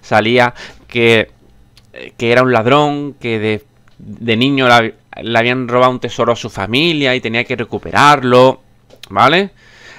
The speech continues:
El Medieval, ¿dónde está? ¿Dónde está? Bien. El, eh, Monkey.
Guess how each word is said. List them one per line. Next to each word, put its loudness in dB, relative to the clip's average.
El -2
Medieval, 0
¿dónde -4
está? -4
¿Dónde -8
está? -8
Bien. -10
El, -2
eh, -4
Monkey. -6